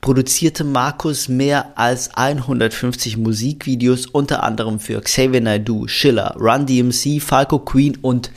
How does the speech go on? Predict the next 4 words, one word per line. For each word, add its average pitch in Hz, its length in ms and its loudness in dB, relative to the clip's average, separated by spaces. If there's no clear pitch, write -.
die 120 80 4
Stones. - 720 -2
In 147 160 4
dieser 160 640 6